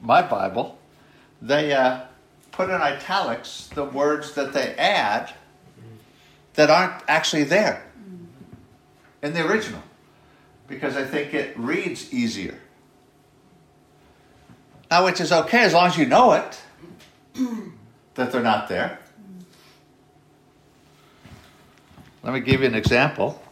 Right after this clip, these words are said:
Most of you have heard me talk about this, but I'm gonna do it anyway. One Corinthians chapter twelve,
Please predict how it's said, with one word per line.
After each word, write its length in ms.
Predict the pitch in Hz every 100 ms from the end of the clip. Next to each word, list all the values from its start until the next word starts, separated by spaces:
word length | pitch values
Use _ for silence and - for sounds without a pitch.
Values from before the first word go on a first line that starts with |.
| - _ _ _ - - - - - - - - - - - _
Most 260 | 104 107
of 80 | 104
you 180 | 98 98
have 160 | 92 -
heard 240 | 110 98
me 80 | 95
talk 280 | - 107 -
about 320 | 95 90 -
this, 220 | 101 -
but 160 | - 98
I'm 100 | 95
gonna 140 | 98
do 120 | 95
it 120 | 92
anyway. 440 | 104 98 92 98 117
One 200 | 113 127
Corinthians 440 | - 113 - 101
chapter 300 | - 110 -
twelve, 460 | - 143 131 107